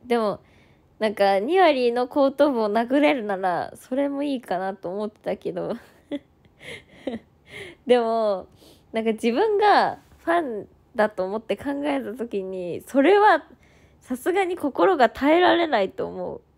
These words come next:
う。マジで。それはきっと、あと、ねえ、わかる？恋愛リアリティショー出てる人、ほんとす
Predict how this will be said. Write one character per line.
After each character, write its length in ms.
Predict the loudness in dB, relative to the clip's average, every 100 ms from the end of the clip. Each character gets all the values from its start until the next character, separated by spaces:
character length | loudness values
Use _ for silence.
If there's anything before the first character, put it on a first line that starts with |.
| _ -6
う。 20 |
マ 140 | -6
ジ 160 | -6 -8
で。 220 | -10 -10 _ _ _ _ _ _ _ _ _ _ _ _ _ _ _ _ _ _ _ _ _ _ _ _ _ _ _ _
そ 160 | 0 4
れ 100 | 4
は 160 | 2
き 160 | -2 -12
っ 40 | _
と、 160 | 0
あ 80 | 0
と、 240 | 0 -2 0
ね 180 | 4 6
え、 360 | 6 2 -6 _ -2
わ 140 | 0
か 100 | 4
る？ 400 | 4 4 0 -2
恋 100 | -2
愛 20 |
リ 80 | 2
ア 20 | 2 2 2 2 0 -2
リ 60 |
テ 140 | 0 0
ィ 20 |
シ 80 | -2
ョ 40 | -6
ー 60 |
出 120 | -6
て 160 | -4 -2
る 160 | -2 -4
人、 200 | -8 -2
ほ 140 | 4
ん 120 | 4
と 60 | 4 4 2
す 100 | 4